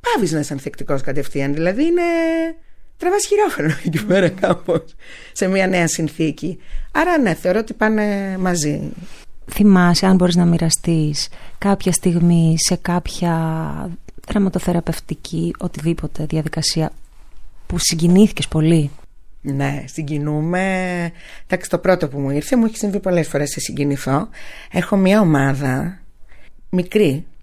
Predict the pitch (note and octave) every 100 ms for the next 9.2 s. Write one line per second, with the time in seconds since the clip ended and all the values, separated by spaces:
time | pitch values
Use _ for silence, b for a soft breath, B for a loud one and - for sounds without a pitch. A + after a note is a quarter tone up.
0 | - E3 D#3 D#3+ D#3 D3+ C#3+ C#3 D3 D3+
1 | C#3+ C3+ - C#3 D3+ A3+ - F#3+ F#3+ F3
2 | G3 G3+ G3+ E3+ D#3+ D#3+ D#3+ C#3 C#3 C3+
3 | C#3 C#3 C#3 C#3 C#3 C#3+ - C#3 C#3 G3+
4 | B3 B3+ G#3+ A#3+ B3+ B3+ B3 A3 G#3+ E3+
5 | D3 C#3+ - D3 - D3+ D3 D3+ G#3+ D#4
6 | F4+ B B B B B A#3+ B3+ B3 F#3+
7 | G3+ F3+ F#3 E3 C#3 C#3+ C3+ C#3 D3 E3+
8 | B3+ - B B B G3 B3+ C4+ - A3+
9 | A3